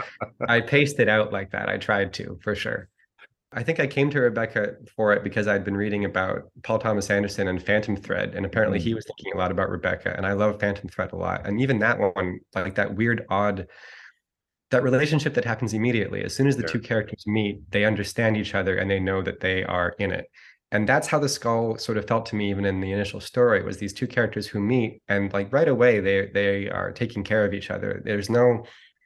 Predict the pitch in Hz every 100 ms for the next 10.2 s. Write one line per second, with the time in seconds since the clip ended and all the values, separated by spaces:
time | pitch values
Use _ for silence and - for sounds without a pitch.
0 | _ 127 139 131 - - 120 127 110 101
1 | 98 98 - 92 - 117 190 247 - 101
2 | 98 101 - 147 - 95 92 101 123 139
3 | - - 52 107 123 165 147 92 - 107
4 | - - 104 120 123 98 98 101 120 92
5 | - - 110 120 - - 117 - - 113
6 | - 131 - 127 117 - 151 143 - -
7 | 113 107 110 - - 110 107 104 - -
8 | 170 104 - 104 107 110 110 95 110 104
9 | 104 101 107 101 101 131 143 92 - 50
10 | -